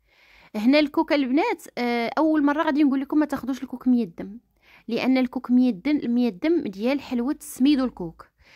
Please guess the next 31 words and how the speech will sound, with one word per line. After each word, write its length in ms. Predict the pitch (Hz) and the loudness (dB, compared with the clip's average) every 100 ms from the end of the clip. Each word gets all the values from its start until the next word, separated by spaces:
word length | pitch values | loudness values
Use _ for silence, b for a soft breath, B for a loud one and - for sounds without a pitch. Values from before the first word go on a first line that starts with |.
| b b b - | b b b -6
آه، 400 | 220 220 220 214 | -2 0 0 -2
خذوا 360 | 208 311 277 285 | 0 0 2 2
الكوك 500 | 269 254 - 330 269 | 2 0 -2 -2 -2
العادي 400 | - 277 247 254 | -2 0 2 4
اللي 220 | 254 254 | 4 4
ناشف، 420 | 262 240 - - | 2 0 -6 -8
هو 160 | 220 285 | -2 0
اللي 160 | 269 | -2
تصاوبوا 360 | - 262 233 233 | -2 -4 -4 -2
به 300 | 254 226 220 | -2 -2 -4
ريش 200 | 220 - | -6 -8
بوند، 340 | 180 185 190 B B B B | -14 -14 -18 B B B B
لحقاش 380 | 247 - 277 262 | -8 -4 -2 0
ما 80 | 262 | 0
غاديش 220 | 269 330 | 0 -4
نحتاجو 400 | - - 262 240 | -8 -2 0 0
نعجنوه. 500 | 226 202 190 208 190 | -2 -4 -6 -8 -4
هنا 120 | 233 | -2
غادي 220 | 247 240 | -2 -2
نحتاجو 560 | 247 - 254 254 262 415 B B B | -2 -4 -2 0 0 -2 B B B
غير 260 | 262 427 403 | 2 4 4
نزوقوا 480 | 294 294 285 - 240 | 4 2 2 -2 -2
به. 180 | 208 220 | -2 -4
انايا 420 | 294 294 302 294 233 | 0 0 2 0 -2
كان 260 | 294 277 | -2 0
عندي 360 | 240 254 240 254 | 2 2 2 0
هذا 380 | 262 269 269 427 B B - | 0 0 0 -2 B B -14
وصراحه 440 | 247 294 269 302 | -2 -2 0 2
ندمت 520 | 269 247 196 339 302 | 4 4 4 4 4
اللي 200 | 285 254 | 2 0
درته 360 | 226 226 - | -2 -4 -4